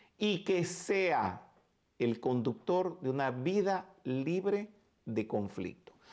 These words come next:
O sea, Dios no viene el hom-, al hombre o al ser humano a través de la Biblia para crearte más conflicto. O sea, eso no lo dice la Biblia. Te vas a condenar,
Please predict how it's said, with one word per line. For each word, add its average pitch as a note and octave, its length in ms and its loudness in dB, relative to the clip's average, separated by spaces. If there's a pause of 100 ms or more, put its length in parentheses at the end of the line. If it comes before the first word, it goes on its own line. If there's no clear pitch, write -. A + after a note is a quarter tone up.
(100)
O - 20 -20
sea, E3+ 180 2
Dios G#3 720 2 (1400)
no C#3+ 160 2
viene E3 240 4
el E3 100 2
hom-, D#3+ 260 0
al A#2 200 2
hombre A#2 500 0
o G#2 80 0
al F#2+ 120 0
ser C3+ 200 0
humano A2+ 460 0
a - 120 -2
través A#2+ 300 2
de E3 120 0
la D3+ 120 0
Biblia A2+ 420 -2 (380)
para D3+ 240 0
crearte E3 460 2
más D#3+ 160 2
conflicto. D3 800 -2
O F#2+ 40 -4
sea, C#3 320 2 (180)
eso - 140 -6
no B2+ 80 2
lo G3+ 120 4
dice A3 240 0
la B3+ 120 2
Biblia. D#3+ 480 2 (280)
Te D3+ 80 0
vas C3 160 2
a F#3 80 -2
condenar, G#3 680 2